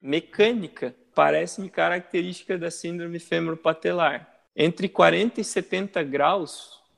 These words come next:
quando a gente tá dobrando o joelho com carga, é onde existe esse atrito. Quando ele tá agachando, nessa amplitude vai, vai parecer que tem areia no joelho. Faz.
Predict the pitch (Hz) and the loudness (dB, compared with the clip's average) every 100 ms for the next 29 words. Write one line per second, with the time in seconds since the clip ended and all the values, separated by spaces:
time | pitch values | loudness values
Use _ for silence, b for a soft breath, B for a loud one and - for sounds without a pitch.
0 | _ - 127 135 135 143 139 131 139 147 | _ -10 -8 -8 0 0 2 0 -2 -2
1 | 131 135 139 - 131 - 139 185 185 127 | -4 -2 -2 -6 -14 -2 0 0 -2 -8
2 | b b - 135 143 151 139 147 160 180 | b b -6 -4 0 0 0 -2 0 -2
3 | 175 185 - 185 175 - - _ _ - | 0 -2 0 -2 -2 -6 -14 _ _ 4
4 | 170 202 196 185 175 170 - 190 226 190 | 6 4 4 2 4 -2 -4 -4 -4 -4
5 | 190 196 208 202 196 - 196 208 202 202 | -4 -6 -12 -12 -10 -6 -6 -4 -4 -4
6 | - 185 190 196 190 196 - - 190 196 | -4 -6 -2 -2 -2 -6 -8 -6 -4 0
7 | 190 190 202 214 165 - - | -2 -4 -4 -2 -2 -10 -14